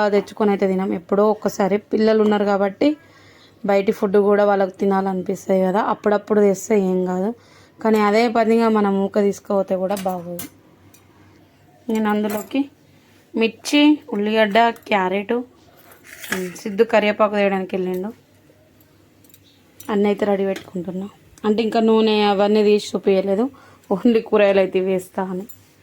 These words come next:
క్యాబేజ్ వేసుకోవచ్చు, అన్నీ వేసుకోవచ్చు. మా దగ్గర క్యాబేజ్ ఏం లేదు. క్యాప్సికమ్ కూడా వేస్తారు.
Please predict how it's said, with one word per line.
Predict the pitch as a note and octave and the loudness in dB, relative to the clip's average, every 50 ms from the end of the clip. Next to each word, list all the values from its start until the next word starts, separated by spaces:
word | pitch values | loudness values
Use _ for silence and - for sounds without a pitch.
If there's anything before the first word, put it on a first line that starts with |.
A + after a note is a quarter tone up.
| _ _ _ _ _ _ _ _ _ _ _ - - - - - - - - - _ _ _ _ _ _ _ - | _ _ _ _ _ _ _ _ _ _ _ -20 -20 -20 -20 -20 -20 -20 -20 -20 _ _ _ _ _ _ _ 0
క్యాబేజ్ | A#3 A3 G#3+ G3 G#3 G#3+ G3+ G#3 | 2 2 4 4 4 4 6 4
వేసుకోవచ్చు, | G3+ G3 - - - - F#3 F#3+ F#3+ - - - F#3+ G3 - _ _ _ _ _ _ _ - _ _ _ _ _ _ _ _ _ _ _ _ _ _ G#3 | 4 4 2 -2 -2 0 0 0 0 -4 -6 -6 -6 -6 -8 _ _ _ _ _ _ _ -20 _ _ _ _ _ _ _ _ _ _ _ _ _ _ 0
అన్నీ | G3 G3+ G3+ | 2 2 2
వేసుకోవచ్చు. | G3 F#3 - - - G3+ F#3+ F#3+ _ - - A3+ A3+ - _ _ _ _ _ _ _ _ _ _ - | 2 -2 -4 -10 -8 -8 -8 -8 _ -12 -10 -10 -10 -10 _ _ _ _ _ _ _ _ _ _ -2
మా | G#3 G3+ G3 | 0 2 2
దగ్గర | F#3+ F#3 G#3 G3+ | 2 0 -2 -2
క్యాబేజ్ | G#3 - - G3+ F#3+ F#3+ F#3+ G3 F#3+ F#3+ F#3+ | -2 -2 -2 -2 -2 0 0 0 0 0 0
ఏం | F#3 F#3 F3+ | 0 0 0
లేదు. | F#3 F#3 F3+ F3+ G3+ A3+ A#3+ - _ _ _ _ - - _ _ _ | 0 -2 -2 -2 -4 -6 -8 -12 _ _ _ _ -20 -20 _ _ _
క్యాప్సికమ్ | - G3+ G3+ - - - - B3+ - B3 B3 B3 A#3+ | -4 -4 -4 -4 -6 -8 -8 -4 0 2 2 2 4
కూడా | A#3 A3+ | 2 2
వేస్తారు. | G#3+ G#3 - - - G3 F#3 G3+ A#3 B3+ | 0 -2 -4 -6 -4 -4 -2 -2 -2 -4